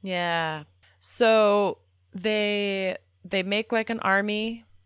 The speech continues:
The Venix are driven off, and then John goes back and he promises the nurse that there will be peace now and she'll survive, and she just has to, you know, tell them that the peacekeepers left. And,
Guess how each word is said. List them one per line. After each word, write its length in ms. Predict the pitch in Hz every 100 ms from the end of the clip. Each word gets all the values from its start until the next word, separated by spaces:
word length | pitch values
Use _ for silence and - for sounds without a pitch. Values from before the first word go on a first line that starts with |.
| _ _
The 160 | 185 175
Venix 360 | 185 196 208 208
are 60 |
driven 360 | 180 190 185 180
off, 500 | 160 170 202 - - -
and 180 | 185 180
then 360 | 180 180 180 - - - - - _
John 280 | - 214 226
goes 220 | 226 208
back 300 | 170 180 185
and 80 | 175
he 140 | 160 165
promises 880 | - - - 214 233 233 190 214 180
the 120 | 196
nurse 640 | 185 180 170 165 - - - _
that 380 | 160 196 185 180
there 140 | 196 185
will 100 | 180
be 160 | 196
peace 440 | - - 226 - -
now 300 | 180 165 156
and 120 | 156
she'll 180 | - 175
survive, 680 | - 175 160 175 170 160 156
and 180 | 160 156
she 140 | 185
just 240 | 170 165
has 220 | 180 175 -
to, 320 | 175 165 160 _ _
you 120 | 180
know, 140 | 175 165
tell 240 | - 170
them 160 | 175 170
that 140 | 160
the 80 | 170
peacekeepers 760 | - 190 185 185 170 165 156
left. 500 | 170 165 160 - -
And, 240 | 175 170